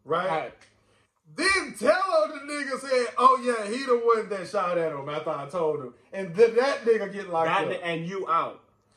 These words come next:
Speaker 1: And again, that's fucked up. But the fact that it's real and it exists
Speaker 2: It's
Speaker 1: makes
Speaker 2: fucked
Speaker 1: me
Speaker 2: up, uh,
Speaker 1: say anybody would have did what he
Speaker 2: Yep,
Speaker 1: did.
Speaker 2: yep, yeah. Because, and that's what I don't, that again, the underlying message that I don't like about the situation is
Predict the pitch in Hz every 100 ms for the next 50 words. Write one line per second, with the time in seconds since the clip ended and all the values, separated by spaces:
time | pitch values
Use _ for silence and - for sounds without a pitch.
0 | _ 220 240 247 294 359 277 156 123 _
1 | _ 196 277 277 - 302 311 - - 339
2 | 277 - - _ _ - 196 220 208 254
3 | 254 226 240 214 170 185 233 247 247 233
4 | 233 233 190 214 151 135 170 202 196 202
5 | 185 185 185 247 226 160 143 - _ -
6 | - 214 208 185 180 180 170 160 147 139
7 | 147 131 120 135 143 143 127 104 127 151
8 | 156 226 294 - _ 143 185 226 311 349
9 | 330 262 - - - 143 160 190 208 208
10 | 190 165 175 185 170 - 180 208 160 190
11 | 170 147 165 208 220 214 202 175 165 156
12 | 147 151 170 160 156 147 143 143 143 156
13 | 151 156 151 135 127